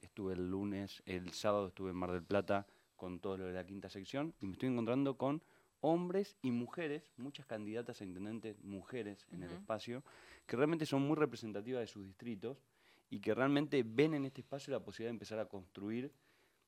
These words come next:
Speaker 1: de cara al corto plazo y también fundamentalmente al largo plazo. Así que, no sé, hay que ver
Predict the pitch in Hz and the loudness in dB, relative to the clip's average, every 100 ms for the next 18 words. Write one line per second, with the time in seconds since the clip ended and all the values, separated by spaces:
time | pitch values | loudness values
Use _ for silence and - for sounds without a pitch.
0 | _ 95 87 113 107 95 - 98 147 143 | _ -4 6 8 10 8 4 0 -2 -2
1 | 135 139 - 147 104 98 110 107 98 92 | -4 -4 -4 -8 -6 -4 -6 -6 -6 -4
2 | 92 98 101 98 95 90 90 85 76 78 | -4 -4 -6 -4 -6 -6 -8 -10 -10 -12
3 | - 95 104 98 95 _ _ _ _ _ | -10 -8 -2 0 -2 _ _ _ _ _
4 | 156 151 190 180 170 165 175 | -6 -2 -4 0 2 4 2